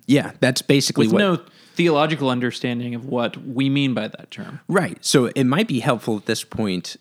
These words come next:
Speaker 1: um, to talk about how we might differ from some of these guys.
Speaker 2: Sure.
Speaker 1: Um, so I would say the neo-evangelicals, um, we could classify in a couple of different ways. We've got John Gershner,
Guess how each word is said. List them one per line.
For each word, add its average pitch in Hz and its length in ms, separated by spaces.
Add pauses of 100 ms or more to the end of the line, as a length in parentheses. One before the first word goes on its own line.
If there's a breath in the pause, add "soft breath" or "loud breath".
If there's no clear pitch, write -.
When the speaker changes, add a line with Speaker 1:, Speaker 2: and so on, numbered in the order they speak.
(140)
Speaker 1:
um, 90 300
to - 100
talk 104 240
about 90 220
how 110 180
we 104 180
might 92 320
differ 87 520
from 123 380
some - 220
of - 140
these - 240
guys. - 400 (240 loud breath)
Speaker 2:
Sure. 117 260
Speaker 1:
Um, 92 380
so 104 580 (220)
I 123 140
would 156 140
say 120 200
the 113 140
neo-evangelicals, 113 1300 (100)
um, 80 500 (300)
we 113 180
could 113 180
classify 98 580
in 87 120
a 87 40
couple 107 220
of 95 60
different 95 220
ways. 90 180
We've 98 140
got 92 440
John 127 320
Gershner, 107 600